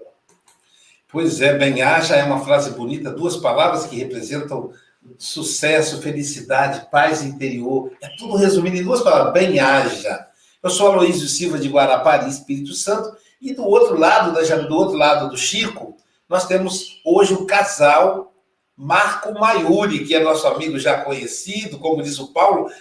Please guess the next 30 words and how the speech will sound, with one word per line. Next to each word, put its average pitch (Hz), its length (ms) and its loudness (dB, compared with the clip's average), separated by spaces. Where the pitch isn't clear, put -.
nós 165 300 -4
ampliamos 208 1300 4
a 156 140 4
amizade. 127 500 -2
Nesse 208 240 -2
momento, 208 400 -4
nós 208 180 -8
estamos 208 760 -10
com 180 160 -6
cinco 226 640 -2
mil 214 460 -4
e 180 140 -8
cento 220 640 -2
e 185 60 -8
cinquenta - 720 0
amigos, 180 580 2
e 151 60 0
subindo, 208 800 0
porque 143 220 -4
os 175 200 -2
internautas 160 520 0
continuam 196 580 -2
compartilhando 208 1120 0
para 175 140 0
chegar 180 540 4
a - 40 -2
mais 185 280 2
e - 20 -2
mais 165 300 0
pessoas. 196 580 2